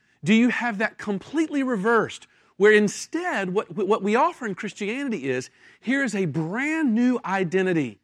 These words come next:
a completely different story about yourself that was won on your behalf outside of yourself. And in the great transformation of that moment, from that idea,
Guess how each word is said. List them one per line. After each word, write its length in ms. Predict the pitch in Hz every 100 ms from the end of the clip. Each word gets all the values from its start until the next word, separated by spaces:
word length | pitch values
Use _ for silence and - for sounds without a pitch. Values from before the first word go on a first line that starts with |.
| _ _ _ _ _
a 120 | 202
completely 800 | - - 202 - - 247 320 311
different 400 | 240 254 - 226
story 480 | - - - 233 233
about 340 | 190 170 185 165
yourself 480 | 170 - 196 156 - _ - -
that 180 | 175 202
was 300 | 202 190 156
won 680 | 151 165 285 349 269 170 196
on 280 | 185 190
your 200 | 190 277
behalf 720 | 311 370 302 330 240 131 - _ _ _ _ _ -
outside 840 | 269 277 - - - 302 359 359
of 100 | 214
yourself. 720 | 165 139 - 147 101 92 - _ _ _ _ _ _ _ _ _ _
And 120 | 190 208
in 80 |
the 80 | 208
great 320 | 175 233 302
transformation 1120 | - - 277 277 - - 208 214 233 - 175
of 160 | - 147
that 200 | 165 170
moment, 380 | 151 170 147 127 _ _ _ _
from 600 | - - 302 339 370 320
that 220 | 277 269
idea, 680 | 254 247 196 254 247 123